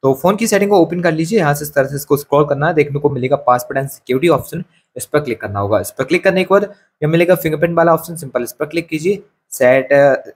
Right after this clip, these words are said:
लॉक स्क्रीन पासवर्ड पर क्लिक कीजिए, जिसके बाद स्क्रीन लॉक सेट करेंगे, जिसके बाद आप यहाँ पे कोई भी लॉक सेट करने के बाद फिंगरप्रिंट लगा सकते हो। तो सिंपल जो भी लॉक लगाना है स्क्रीन लॉक के लिए वो आप दो बार सेम लॉक सेट कर दीजिए। इसके बाद यहाँ पर आप डन पर क्लिक कर दीजिए।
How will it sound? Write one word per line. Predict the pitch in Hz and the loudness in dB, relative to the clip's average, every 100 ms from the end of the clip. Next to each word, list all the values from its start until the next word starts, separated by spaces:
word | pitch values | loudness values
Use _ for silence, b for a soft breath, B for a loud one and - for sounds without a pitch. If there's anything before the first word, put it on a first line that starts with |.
| 113 | 0
लॉक | 139 143 | 0 0
स्क्रीन | - 147 147 147 | -10 -6 -4 -2
पासवर्ड | 120 120 123 - | -2 -2 -2 -8
पर | |
क्लिक | 139 135 - | -10 -10 -8
कीजिए, | 120 175 214 | -4 -4 -4
जिसके | 127 - 127 | -8 -8 0
बाद | 127 123 | 0 0
स्क्रीन | - 127 | -8 -2
लॉक | 123 | -2
सेट | - 120 | -2 -6
करेंगे, | 117 117 165 | -4 -6 -8
जिसके | 151 - 120 | -12 -14 -2
बाद | 127 147 135 | -2 0 -2
आप | 135 | -4
यहाँ | 139 | -4
पे | 147 | -8
कोई | 151 170 | -2 -2
भी | 185 | -2
लॉक | 160 147 147 | 0 0 0
सेट | 123 | -6
करने | 120 117 | -6 -12
के | 113 120 | -10 -4
बाद | 120 127 - | -2 -2 -4
फिंगरप्रिंट | 160 175 175 156 | -6 0 2 2
लगा | 123 101 | 0 -2
सकते | 101 - 104 | -8 -12 -10
हो। | 101 b b b 139 | -10 b b b -2
तो | 139 | 0
सिंपल | 170 175 190 196 - | 0 0 0 -2 -4
जो | 135 | -2
भी | 156 | 0
लॉक | 147 147 | 0 2
लगाना | 135 135 | 0 0
है | 143 | -2
स्क्रीन | - 135 | -4 -4
लॉक | 123 | -4
के | - | -2
लिए | 151 170 123 | -6 -4 -4
वो | |
आप | 120 123 - _ - | 0 0 -2 _ 2
दो | 160 | 4
बार | 143 | 4
सेम | 147 127 120 | 0 -6 -2
लॉक | 147 | -2
सेट | - 110 - | -2 -6 -2
कर | 135 | -2
दीजिए। | 156 151 175 180 _ _ _ _ _ _ _ _ _ | -2 -2 -4 -6 _ _ _ _ _ _ _ _ _
इसके | 180 - 208 | -2 0 2
बाद | 226 214 | 2 2
यहाँ | 190 | 0
पर | 196 | 0
आप | 165 160 | 0 0
डन | 135 135 | 0 0
पर | 190 | -2
क्लिक | 180 - | -2 -4
कर | 107 | -6
दीजिए। | 98 92 98 | -8 -10 -12